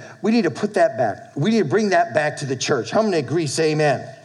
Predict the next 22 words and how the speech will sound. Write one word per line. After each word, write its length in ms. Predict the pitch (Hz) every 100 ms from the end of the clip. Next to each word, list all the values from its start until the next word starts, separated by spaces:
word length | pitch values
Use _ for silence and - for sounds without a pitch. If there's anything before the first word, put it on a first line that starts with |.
| - - - - - - - - - _ _ - -
So 220 | - 156
I 120 | 143
remember 480 | 151 151 139 135 127
a 140 | 117
funny 540 | 113 - - - 143 123
story. 540 | - 160 139 127 127
I 20 |
heard 200 | 107 127
this 180 | 127 123
joke 320 | - 131 127
about 280 | 101 123 117
a 40 |
dad 400 | 113 131 131 123
going 180 | 131 127
to 80 | 113
the 60 | 113
grocery 400 | 113 135 123 123
store 320 | - 135 120
with 160 | 120 117
his 180 | 117
little 200 | 117 117
son 480 | 117 - 165 143 113